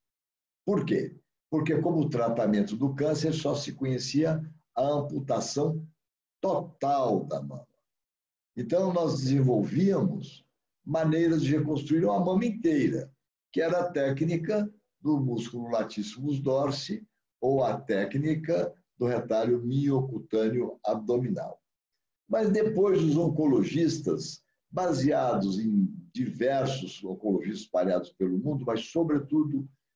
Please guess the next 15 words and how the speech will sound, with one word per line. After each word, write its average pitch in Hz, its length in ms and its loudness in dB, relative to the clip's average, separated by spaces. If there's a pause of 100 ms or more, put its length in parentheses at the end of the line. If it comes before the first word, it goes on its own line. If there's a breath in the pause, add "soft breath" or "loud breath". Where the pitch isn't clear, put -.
(180)
é, 113 360 0 (280)
baseados 127 640 0
no 110 120 -2
estudo 135 540 -2
do 107 540 0
italiano 110 640 2
chamado 98 600 0
Veronese, 127 1080 0 (440)
ele 185 240 2
publicou 160 540 0
um 110 80 -4
trabalho 131 480 2
dizendo 143 280 0
o 143 40 -2
seguinte: - 680 -4